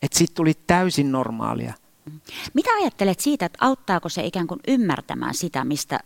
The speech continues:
Speaker 2: radikalisoituminen johtuu? Onko siinä tämmöistä komponenttia vai onko se niin kuin ennen kaikkea se, että se on arkea ja se on pelkoa?
Speaker 1: Musta tuntuu, että jatkuva konflikti on sitten hyvin spesifi, niin kuin, tapaus
Speaker 2: Mm.
Speaker 1: radikalisoitumisessa.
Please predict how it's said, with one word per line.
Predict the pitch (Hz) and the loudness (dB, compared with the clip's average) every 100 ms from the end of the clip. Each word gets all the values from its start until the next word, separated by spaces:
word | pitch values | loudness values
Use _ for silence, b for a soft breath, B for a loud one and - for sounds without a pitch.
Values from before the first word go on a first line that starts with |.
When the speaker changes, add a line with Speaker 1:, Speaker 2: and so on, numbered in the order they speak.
| - | -4
Speaker 2:
radikalisoituminen | 156 151 - - - - 117 147 | -2 -2 -2 -6 -8 -8 -6 -4
johtuu? | 147 - 127 - | -4 -4 -2 4
Onko | 277 | 4
siinä | - 262 151 | 4 2 2
tämmöistä | 190 156 - | 2 0 0
komponenttia | 202 196 139 - 135 | 0 2 0 2 4
vai | 143 143 | 4 2
onko | 170 | 2
se | - | 2
niin | 156 139 | 2 2
kuin | 170 | 2
ennen | 165 147 | 4 2
kaikkea | 131 - 123 | 0 -2 -2
se, | - 143 | 0 0
että | - 131 | 0 -2
se | 123 | 2
on | 135 | 4
arkea | 175 170 147 135 | 4 2 2 2
ja | 131 135 B B B | 2 0 B B B
se | - 165 143 - | -4 0 2 2
on | 180 180 - - | 0 -2 -12 0
pelkoa? | 202 - - - - B - | 0 2 -4 -10 -12 B -12
Speaker 1:
Musta | 170 - | -10 -8
tuntuu, | 185 165 | -8 -6
että | 165 | -4
jatkuva | 170 - 165 143 | -4 -4 -4 -4
konflikti | - 143 135 131 - 139 | -2 -2 0 -2 0 -2
on | 135 | 0
sitten | 143 131 - 131 - - | -2 0 0 -2 -2 2
hyvin | 190 175 156 143 - | 4 4 4 2 -2
spesifi, | - - 143 139 131 123 - - | -2 2 2 2 2 0 -2 -4
niin | 123 120 | -2 -2
kuin, | 123 123 - | -4 -10 2
tapaus | 147 214 131 117 113 - | 4 6 4 2 -2 -6
Speaker 2:
Mm. | - | 0
Speaker 1:
radikalisoitumisessa. | 127 120 - 117 - 123 113 117 113 123 - | 2 2 2 2 0 -2 -2 -4 -2 -2 0